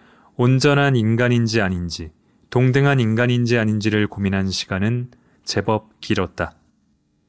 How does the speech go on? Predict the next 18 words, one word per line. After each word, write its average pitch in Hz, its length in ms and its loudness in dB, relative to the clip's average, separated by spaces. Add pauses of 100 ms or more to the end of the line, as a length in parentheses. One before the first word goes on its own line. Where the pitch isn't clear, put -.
(580)
그렇기에 135 680 2
이 127 140 0
책에서 127 560 2
우리는 117 480 0 (260)
사이보그라는 139 840 2
상징을 135 540 0
통해 98 360 -2 (280)
우리의 110 340 2
경험과 101 720 0 (240)
자기 131 320 0
정체성을 113 680 -2
반추해보면서 95 1040 -2 (520)
장애에 127 440 0
관한 123 460 0 (240)
주된 143 440 0
과학기술 120 640 0
담론이 107 640 -2 (180)
얼마간 110 580 0